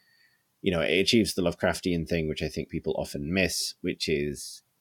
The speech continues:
it's not about the monsters, it's the text itself that is the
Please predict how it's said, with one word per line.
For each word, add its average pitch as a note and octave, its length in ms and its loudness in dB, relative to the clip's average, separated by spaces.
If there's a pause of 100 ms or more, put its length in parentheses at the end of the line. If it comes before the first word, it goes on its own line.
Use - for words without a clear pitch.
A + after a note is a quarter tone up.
(540)
it's E2+ 240 -8
not F2 240 0
about D#2+ 300 -2
the D#2+ 80 -4
monsters, D#2 800 -4 (360)
it's - 280 -8
the D2+ 140 -8
text - 500 -6
itself - 760 -2
that A#2 80 2
is G#2+ 200 -2
the A2+ 100 -4